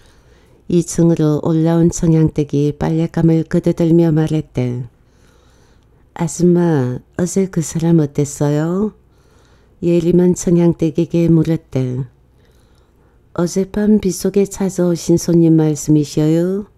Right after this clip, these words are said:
"내가 지금 그 사람 말고 딴 사람을 물어보았나요?"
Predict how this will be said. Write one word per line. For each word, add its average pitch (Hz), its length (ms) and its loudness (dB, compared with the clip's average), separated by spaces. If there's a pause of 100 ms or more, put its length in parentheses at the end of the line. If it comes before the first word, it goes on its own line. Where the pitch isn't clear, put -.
(920)
"내가 185 400 -2
지금 143 640 0
그 185 80 -2
사람 170 420 0
말고 147 460 -2
딴 165 240 -4
사람을 160 460 0
물어보았나요?" 151 1080 0